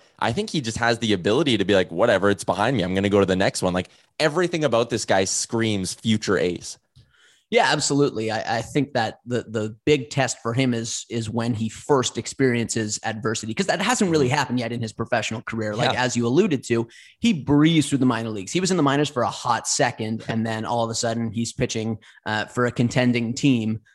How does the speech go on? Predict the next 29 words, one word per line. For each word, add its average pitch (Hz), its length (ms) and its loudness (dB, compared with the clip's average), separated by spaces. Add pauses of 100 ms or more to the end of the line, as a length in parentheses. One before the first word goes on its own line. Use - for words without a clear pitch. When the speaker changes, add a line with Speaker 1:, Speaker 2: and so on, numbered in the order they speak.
(120)
Speaker 2:
uh, 104 360 -2 (240)
as, 127 200 0
as 110 220 -2
a 123 60 -4
starting 120 320 0
pitcher. 101 440 -6
So, 107 340 -4 (260)
and, 170 120 2
and, 185 180 2
and 175 200 4
only 175 200 6
having 139 360 2
immediate 160 500 2
success, - 600 -6
like, 110 260 -6
<laughs> - 160 -2
you 160 160 2
know, 123 100 2
he's 131 120 2
made 131 120 2
eleven 120 360 0
starts 117 320 0
and 117 100 -4
has 110 140 -4
a 107 40 -6
sub - 520 -2
two 120 180 0
point 117 300 -2
six - 360 -4